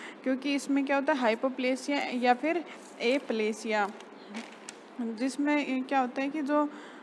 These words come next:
अ, under, अ, developed होती हैं, इसमें, अ, अ, जो cells बनाता है bone marrow वो अंडर डेवलप या फिर, अ, डेव-, develop होती ही नहीं है वो,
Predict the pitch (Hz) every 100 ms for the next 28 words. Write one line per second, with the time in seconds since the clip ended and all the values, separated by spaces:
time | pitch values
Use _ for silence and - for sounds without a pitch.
0 | - 240 247 247 254 - 262 269 294 294
1 | 285 247 254 240 233 240 254 269 262 247
2 | 202 226 247 277 254 262 254 254 226 214
3 | 277 247 220 214 - 233 220 233 - -
4 | - 214 214 208 202 202 202 226 220 214
5 | 220 - - 247 254 269 262 247 226 233
6 | 240 262 254 240 240 240 302 240 277 370
7 | 226 226 247 240 233 247 302 - 262 240
8 | 247 262 269 240 233 233 220 220 240 -
9 | 220 220 254 254 262 208 233 226 220 202
10 | 196 196 196 202